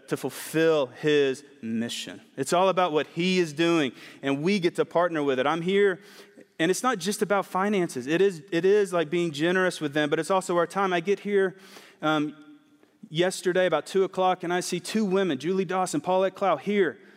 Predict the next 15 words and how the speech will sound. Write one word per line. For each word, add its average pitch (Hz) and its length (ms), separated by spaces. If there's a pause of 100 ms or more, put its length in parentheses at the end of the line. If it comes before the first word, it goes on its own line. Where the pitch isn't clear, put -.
(440)
using 185 280
an 160 100
hour 202 260
and 233 80
a 190 40
half 190 200
of 160 100
their 170 120
Saturday 151 600 (300)
to 151 80
set 196 320
up 190 100
the 170 80
Mother's 156 320
Day 120 380